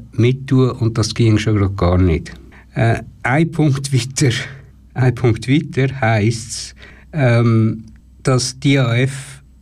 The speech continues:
„They respect the gender identity and dignity of affected athletes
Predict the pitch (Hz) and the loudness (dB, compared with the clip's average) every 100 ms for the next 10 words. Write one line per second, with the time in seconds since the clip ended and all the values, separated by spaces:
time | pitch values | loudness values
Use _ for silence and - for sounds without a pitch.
0 | - 107 131 151 160 - 127 117 - - | -6 0 2 2 0 -2 0 0 -2 -2
1 | 139 139 - 113 - 131 147 156 139 139 | -2 -4 -4 -4 0 2 2 0 0 0
2 | 135 135 135 139 - 143 135 117 120 - | 2 2 0 -2 0 -2 0 -2 -2 0
3 | 139 151 151 - 147 110 - 104 - 127 | 0 0 0 0 -2 -2 -4 -4 -2 -2
4 | - 123 - 123 127 139 139 143 - - | -2 -4 -2 -4 -2 0 2 0 -4 -10
5 | - | -10